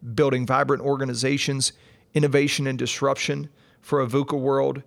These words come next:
and lastly, negotiating for a better future. It is an empirically based curriculum,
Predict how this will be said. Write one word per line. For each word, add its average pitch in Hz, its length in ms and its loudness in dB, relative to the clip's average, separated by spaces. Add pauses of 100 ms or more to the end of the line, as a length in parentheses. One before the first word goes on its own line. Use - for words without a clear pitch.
(300)
and 135 140 -2
lastly, 143 480 2
negotiating 135 720 0
for 135 180 0
a 127 40 -2
better 131 260 0
future. - 500 -4 (560)
It 156 80 2
is 143 180 4
an 143 80 0
empirically 170 600 0
based 139 440 -2
curriculum, 147 640 -2